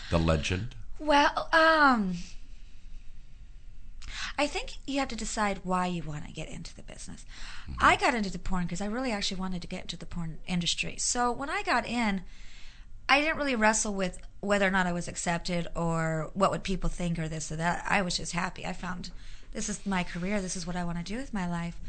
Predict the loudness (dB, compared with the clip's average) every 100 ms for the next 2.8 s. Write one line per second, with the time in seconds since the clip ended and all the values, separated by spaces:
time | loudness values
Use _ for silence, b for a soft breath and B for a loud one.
0 | -4 -4 -2 -4 -4 6 10 10 8 4
1 | -2 -2 -4 -2 -2 -2 -2 -4 -6 -4
2 | -4 -2 2 4 4 2 -2 -4